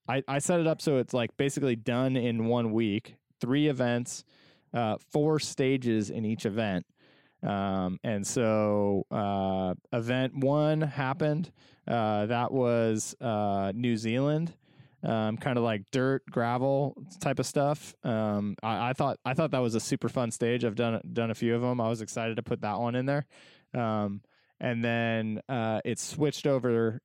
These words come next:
to Spain, um, and that's event two, and that's tarmac. And you go in there, uh, it's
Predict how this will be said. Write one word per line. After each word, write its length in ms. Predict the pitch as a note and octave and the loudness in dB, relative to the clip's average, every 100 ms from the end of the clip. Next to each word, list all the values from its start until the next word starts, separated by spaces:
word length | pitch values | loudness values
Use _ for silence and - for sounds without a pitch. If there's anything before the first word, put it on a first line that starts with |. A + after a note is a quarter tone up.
| - | -6
to 640 | C3 A#2 G#2+ G2+ G2+ G2 - - | 0 2 2 2 2 0 -6 -10
Spain, 680 | - - B2 G#2+ F#2 A#2+ - _ | -6 -2 0 0 -2 -4 -10 _
um, 720 | - G#2+ G#2 G2 G2 G2 G2 - _ | -4 -2 -2 -2 -2 -4 -10 -16 _
and 580 | - A2 G#2 G#2 G2+ G2+ | -6 -4 -2 -2 -2 -2
that's 260 | G#2+ G#2+ - | -2 -4 -4
event 400 | A2+ A2 G#2 - | -4 -2 -4 -6
two, 440 | - B2+ G#2 G#2+ - _ - | -2 0 2 0 -4 _ -8
and 160 | A2 | -4
that's 260 | A2 A2+ - | -2 -4 -6
tarmac. 540 | - B2 G#2 D#2+ F#2+ - - | -6 -4 -4 -8 -12 -14 -8
And 360 | A2 G2 F#2 F2+ - - - | -6 -6 -6 -12 -20 -20 -8
you 200 | A#2+ B2+ | -2 2
go 240 | C#3 C3+ | 4 4
in 120 | C3+ | 2
there, 360 | C#3 C#3 C3+ C3 _ _ - | 2 2 2 -2 _ _ -4
uh, 280 | A#2 A2 G#2+ | 0 0 -2
it's 200 | B2+ - | -4 -6